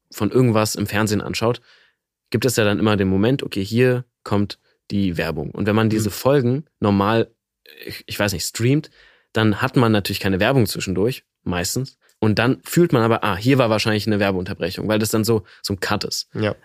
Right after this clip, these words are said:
Speaker 1: Aber im Manga gibt es jetzt nicht so einen richtigen Cut, aber oft wird ja nach diesen Werbeunterbrechungen ja die Szene, die davor passiert ist, wiederholt. Das heißt, sagen wir, äh, Takemichi schlägt jemandem, äh, aufs Maul,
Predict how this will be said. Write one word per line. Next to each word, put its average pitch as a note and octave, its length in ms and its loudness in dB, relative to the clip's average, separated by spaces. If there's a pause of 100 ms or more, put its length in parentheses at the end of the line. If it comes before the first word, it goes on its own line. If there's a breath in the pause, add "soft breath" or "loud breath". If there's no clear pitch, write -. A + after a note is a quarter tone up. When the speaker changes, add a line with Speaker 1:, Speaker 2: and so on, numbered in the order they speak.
Speaker 1:
Aber A2+ 200 2
im G2+ 260 0 (300)
Manga C#3+ 580 2
gibt - 180 -2
es D3 120 0
jetzt A#2 140 -4
nicht A#2 120 -2
so A2+ 80 -4
einen G2+ 60 -2
richtigen G2+ 280 -4
Cut, - 320 -8 (500 soft breath)
aber G#2+ 360 2 (120)
oft - 240 -2
wird C#3 120 2
ja A#2 160 4 (140)
nach A#2 240 0
diesen A2 260 0
Werbeunterbrechungen B2+ 840 0
ja C3+ 180 -2 (480)
die G#2+ 60 -4
Szene, D3+ 380 2
die A2+ 80 0
davor A2+ 340 0
passiert A#2+ 300 -2
ist, A2 180 -2
wiederholt. G#2+ 500 0 (220 soft breath)
Das G#2 160 -4
heißt, G#2+ 160 2
sagen A#2 240 2
wir, G#2+ 180 0 (760 soft breath)
äh, G#2+ 160 2
Takemichi A2 600 0
schlägt A2+ 480 0
jemandem, G#2 420 0 (140)
äh, G2 140 0
aufs E2+ 240 -6
Maul, C3+ 320 2